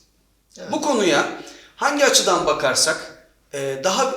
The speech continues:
Speaker 2: e, anlamlı bir sonuç elde edebiliriz ve bir spor dersi çıkartabiliriz?
Speaker 1: Şimdi ben şöyle bir cevap vereyim. E, Mustafa Kemal Atatürk'ün çok güzel bir sözü var. Diyor ki, "Herkes çok çalışarak cumhurbaşkanı olabilir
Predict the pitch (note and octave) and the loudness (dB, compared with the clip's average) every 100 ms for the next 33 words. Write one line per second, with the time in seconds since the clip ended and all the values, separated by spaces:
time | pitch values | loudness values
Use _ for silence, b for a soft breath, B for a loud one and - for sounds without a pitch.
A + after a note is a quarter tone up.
0 | F3 D#3+ D#3 D3 D#3+ E3+ F3+ F3 F3+ E3 | -4 -4 -4 -4 -2 0 0 0 -2 -4
1 | - E3+ F3 E3 C3+ C#3 C3+ C3 C#3 G3+ | -2 0 0 -2 -4 -6 -6 -8 -6 -8
2 | - F3 F3 - - F#3 - - - F#3 | -6 -6 -8 -12 -20 -6 -2 -2 0 0
3 | D3 C#3 - - - B2 A#2 - - - | 2 2 0 -2 -2 -2 -4 -10 -8 -4
4 | - - - - A#3 A3 G#3+ G#3+ - - | -4 -4 -8 -8 -6 -4 -4 -4 -6 -6
5 | A3 A3 G3+ D#3+ C#3+ A#2 C#3 D#3 G#3+ - | -2 -2 -2 -2 -2 -2 -6 -6 -8 -10
6 | - D#3+ D3+ D3 D3+ E3 G3+ G3+ G3 G3+ | -14 -10 -10 -12 -12 -8 -8 -8 -8 -8
7 | G3 F#3 F#3+ F#3 G3 G3 G3 - D#3+ F3 | -8 -8 -10 -14 -10 -8 -8 -8 -8 -6
8 | F3 - C#3 B2+ A#2 A#2 - _ _ G#3 | -6 -6 -6 -6 -8 -10 -16 _ _ -8
9 | A3+ - C3 B B B - B3 C#4 C4+ | -6 -8 -14 B B B 0 2 2 0
10 | F#3 - C4 B3+ A3+ A3 A#3 F#3 - G3 | -2 -4 -4 -2 -2 0 0 -2 -2 -4
11 | B3+ A3+ F3 - C#3+ C3 F#3 G#3+ A3 A3+ | -2 0 0 0 -4 -6 0 2 2 0
12 | B3 - | -4 -8